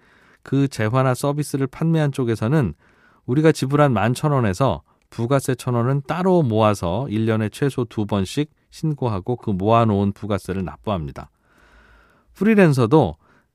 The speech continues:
나의 인적 용역을 판매하고 돈을 받는 거지만 이런 부가세를 받아서 신고하지는 않습니다. 그건 프리랜서가 부가세 면제 대상자이기 때문에 그런데요. 그런데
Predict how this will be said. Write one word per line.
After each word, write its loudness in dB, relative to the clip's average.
나의 4
인적 2
용역을 2
판매하고 0
돈을 2
받는 0
거지만 -2
이런 0
부가세를 0
받아서 -6
신고하지는 -2
않습니다. -6
그건 -4
프리랜서가 0
부가세 -2
면제 2
대상자이기 0
때문에 -4
그런데요. -6
그런데 -4